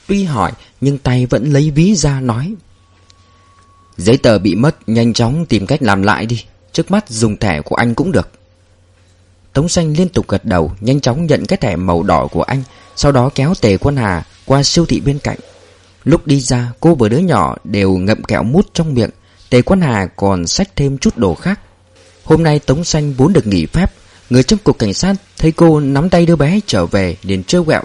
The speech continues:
nói cô dẫn con trai tới chơi, nhưng nhanh chóng bị ánh mắt của Tống Lý Nguyên đè ép xuống. Tống Xanh không để bụng, chỉ hì hì hà hà vui đùa với các tiền bối rồi dẫn Tề Quan Hà vào phòng nghỉ.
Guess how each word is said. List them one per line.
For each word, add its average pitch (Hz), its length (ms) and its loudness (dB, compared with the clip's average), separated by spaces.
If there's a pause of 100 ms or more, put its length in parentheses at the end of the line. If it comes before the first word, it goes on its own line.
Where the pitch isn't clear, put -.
nói 107 320 -4
cô 139 240 2
dẫn 135 180 -2
con 175 200 -2
trai 139 320 -2 (140)
tới 131 200 -2
chơi, 165 240 2 (440)
nhưng 139 220 0
nhanh 143 180 2
chóng 143 280 -2
bị - 80 0
ánh 143 260 -2
mắt 226 200 0
của 80 160 0 (120)
Tống 120 180 2
Lý 170 180 2
Nguyên 175 380 0
đè 95 160 0
ép - 240 -2
xuống. 135 320 -2 (1160)
Tống 147 180 2
Xanh 160 260 2
không 151 220 2
để 90 160 0
bụng, 90 200 0 (340)
chỉ 110 200 2
hì 120 220 4
hì 113 200 4
hà 110 200 0
hà 104 280 2
vui 165 260 2
đùa 95 340 4
với 98 100 0
các 196 200 -2
tiền 104 220 2
bối 101 280 2
rồi 98 340 2
dẫn 120 260 0
Tề 101 160 2
Quan 156 200 0
Hà 104 220 -2 (160)
vào 87 180 0
phòng 87 260 -2
nghỉ. 87 160 0